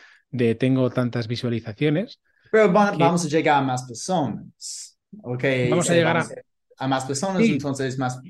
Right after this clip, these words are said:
Speaker 2: hay más personas que van a empezar a seguir nosotros y luego van a ver más videos. Am, entonces, es,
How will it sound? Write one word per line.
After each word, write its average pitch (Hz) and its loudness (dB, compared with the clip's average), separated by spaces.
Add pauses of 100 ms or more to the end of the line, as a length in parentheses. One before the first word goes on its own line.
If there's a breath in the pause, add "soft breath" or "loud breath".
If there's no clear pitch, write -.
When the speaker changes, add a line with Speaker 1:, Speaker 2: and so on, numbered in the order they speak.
(320)
Speaker 2:
hay 135 -4
más 131 -2
personas 131 -4
que 131 -4
van 123 -4
a 120 -6
empezar 117 -6
a 117 -6
seguir 117 -8
nosotros 160 0
y 135 -4
luego 117 -4
van 117 -6
a 113 -8
ver 110 -4
más 107 -8
videos. 127 -2 (380)
Am, 101 -6 (140)
entonces, 131 -4 (1300)
es, 175 2